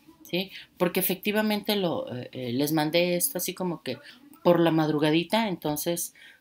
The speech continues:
yo creo que por eso no, no, no aparece.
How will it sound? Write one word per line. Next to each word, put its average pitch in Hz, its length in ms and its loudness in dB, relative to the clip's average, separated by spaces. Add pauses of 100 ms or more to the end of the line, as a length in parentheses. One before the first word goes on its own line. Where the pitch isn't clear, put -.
yo 175 240 4
creo 175 380 6
que 120 400 0 (440)
por 151 160 2
eso 151 300 2
no, 143 300 0
no, 131 260 0
no 131 160 4
aparece. 127 540 0